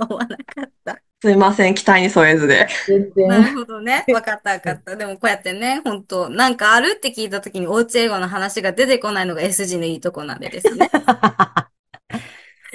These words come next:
Speaker 1: ということで、ちょっとさっき、もともと聞きたかった本題として、番外編で英語関係なく面白かったエピソードはっていうことで聞きたいんだけど、何かあった？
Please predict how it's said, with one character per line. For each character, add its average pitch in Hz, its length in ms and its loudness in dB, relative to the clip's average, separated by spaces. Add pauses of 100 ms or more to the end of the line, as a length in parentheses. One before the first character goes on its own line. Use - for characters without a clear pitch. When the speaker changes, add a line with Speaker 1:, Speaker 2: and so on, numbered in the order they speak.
(160)
Speaker 1:
と 339 60 -2
い 403 60 4
う 494 80 -2
こ 508 140 4
と 349 160 2
で、 254 160 4
ち 247 120 0
ょ - 20 -2
っ - 40 -4
と 220 120 -2
さ 320 140 4
っ 269 100 -10
き、 196 420 -6
も 247 160 0
と 330 180 0
も 349 120 2
と 349 80 0
聞 302 180 -2
き 311 160 -6
た 311 140 2
か 269 80 2
っ 233 80 -2
た 226 100 -2
本 208 160 -2
題 196 160 -2
と 185 100 -4
し - 80 -8
て、 190 480 0
番 294 260 6
外 453 120 4
編 440 380 2
で 311 440 0
英 427 280 6
語 466 160 4
関 403 280 4
係 392 220 2
な 381 120 4
く 247 100 0
面 233 180 6
白 277 280 2
か 240 120 0
っ 196 160 -6
た 180 140 -4
エ 214 100 -4
ピ - 80 -10
ソ 190 200 -2
ー - 20 -6
ド 160 100 -6
は 247 280 4
っ - 20 -20
て 240 100 2
い 208 40 2
う 190 40 -2
こ 214 100 -8
と 202 120 -8
で 196 60 -2
聞 185 40 -14
き - 140 -16
た 220 120 2
い 202 40 -2
ん 196 80 -2
だ 180 80 0
け 180 100 -6
ど、 202 160 -4
何 233 220 2
か 185 120 2
あ 233 40 4
っ 233 120 -6
た？ 160 440 -2